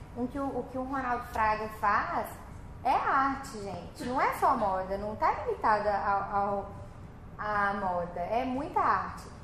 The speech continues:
Então, eu a-, eu acredito que, que jornalismo de moda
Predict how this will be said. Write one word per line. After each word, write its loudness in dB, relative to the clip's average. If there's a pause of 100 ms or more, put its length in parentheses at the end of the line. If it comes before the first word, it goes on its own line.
(240)
Então, 4
eu 6
a-, 6
eu 4
acredito -6 (100)
que, -6
que -6
jornalismo -2
de -8
moda 0